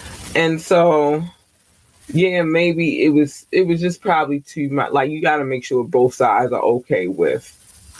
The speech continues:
running a story about your breakup. Like, that's a really trying and hurting thing. And especially if you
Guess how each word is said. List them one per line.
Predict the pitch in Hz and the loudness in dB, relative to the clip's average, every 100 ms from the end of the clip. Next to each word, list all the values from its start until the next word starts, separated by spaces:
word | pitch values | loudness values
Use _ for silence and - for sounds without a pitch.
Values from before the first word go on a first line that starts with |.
| - - | -18 -6
running | 117 127 120 113 104 | -2 0 0 -4 -8
a | |
story | 127 - 101 78 65 | -10 -2 0 2 0
about | - 80 - - | 0 0 -2 -4
your | 87 | -6
breakup. | 95 85 104 - 58 - | -2 0 0 -2 -8 -6
Like, | 78 69 - | -4 -4 -2
that's | 76 - - - - - - - - - - - - - | -2 -2 -6 -16 -18 -20 -20 -20 -20 -20 -20 -20 -6 0
a | 131 | 0
really | 117 131 131 127 | 2 2 2 0
trying | 123 - 139 127 123 117 107 | -4 -4 0 0 -2 -4 -4
and | 127 127 | -2 2
hurting | 127 123 120 123 | 2 2 -2 -4
thing. | - 123 120 110 104 - | -4 -2 -2 -4 -6 -2
And | 113 113 120 | 0 0 0
especially | 123 - 147 156 143 127 127 | -2 0 -2 -2 -6 -6 -6
if | 123 | -4
you | 123 123 | -2 0